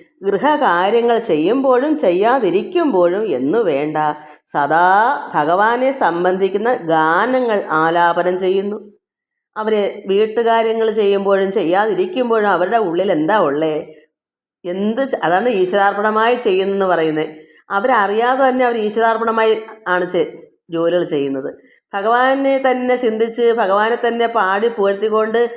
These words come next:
ജോലി ചെയ്യുന്ന, ജോലിയിൽ ശ്രദ്ധയില്ല, മനസ്സ് എവിടെയാ? ഭഗവാനില്ല. അങ്ങനെയാണ് ഫലേച്ഛ കൂടാ കർമ്മം ചെയ്യുന്നത്. ഭഗവാന് സ-, സർവ്വം അർപ്പിക്കുക എന്ന് പറയുന്നത്.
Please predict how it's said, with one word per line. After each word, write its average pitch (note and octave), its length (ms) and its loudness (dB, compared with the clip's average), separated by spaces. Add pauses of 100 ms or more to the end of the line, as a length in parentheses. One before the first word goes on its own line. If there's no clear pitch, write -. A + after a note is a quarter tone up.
(260)
ജോലി F#3+ 340 0
ചെയ്യുന്ന, F#3 320 0
ജോലിയിൽ G3 500 2
ശ്രദ്ധയില്ല, F3 760 -2
മനസ്സ് F#3 360 -2
എവിടെയാ? F3+ 520 0 (300)
ഭഗവാനില്ല. D3+ 640 -2 (280)
അങ്ങനെയാണ് G#3 960 -2 (840)
ഫലേച്ഛ F3+ 380 -2
കൂടാ F3+ 360 -2 (160)
കർമ്മം E3 280 -2
ചെയ്യുന്നത്. D#3 300 -4
ഭഗവാന് F3 420 0
സ-, F3 220 -2 (320)
സർവ്വം F3+ 440 0
അർപ്പിക്കുക G3+ 540 -2
എന്ന് E3+ 180 2
പറയുന്നത്. C#3 260 -6